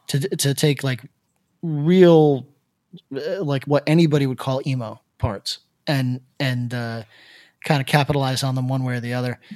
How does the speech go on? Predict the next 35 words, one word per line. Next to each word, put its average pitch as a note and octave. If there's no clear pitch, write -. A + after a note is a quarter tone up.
And D3
I D3
think E3
that E3
there D#3+
was C#3+
a C#3
period D#3+
where C3+
people C3
were C3+
just B2
dodging A#2+
those A2+
entirely A#2
and, B2+
and A#2+
didn't C3
know B2+
what B2
to A#2+
do B2+
with A#2+
them, A#2
even B2
if A#2
they A#2+
really A#2+
loved A#2
that A2+
music. B2
Uh, A#2+
so C#3+
I'm D3
hearing D3